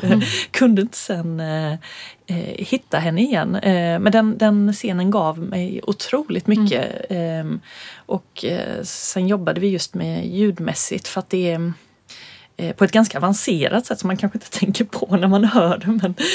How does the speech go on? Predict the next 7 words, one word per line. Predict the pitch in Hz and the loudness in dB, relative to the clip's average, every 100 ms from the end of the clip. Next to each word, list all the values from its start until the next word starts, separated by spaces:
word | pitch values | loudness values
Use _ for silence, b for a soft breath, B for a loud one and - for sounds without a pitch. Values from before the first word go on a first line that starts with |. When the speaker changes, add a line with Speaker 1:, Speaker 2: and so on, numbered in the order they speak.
| B B | B B
Speaker 1:
men, | 208 202 190 185 | 2 4 4 2
eh, | 180 170 160 160 - 110 - - 104 | 2 2 0 0 -2 -4 -6 -8 -8
vi, | 123 117 - - 92 - - - - 202 208 208 202 202 | -6 -4 -4 -4 -6 -6 -6 -8 -10 -12 -12 -10 -10 -4
vår | 202 | -2
ljud, | 196 202 170 175 175 175 | 0 0 0 -2 0 0
ljudläggare | 185 208 196 165 160 160 165 185 185 | 0 0 0 -2 -6 -6 -4 -4 -2
och, | 180 170 165 165 - - | -2 0 0 -2 -6 -8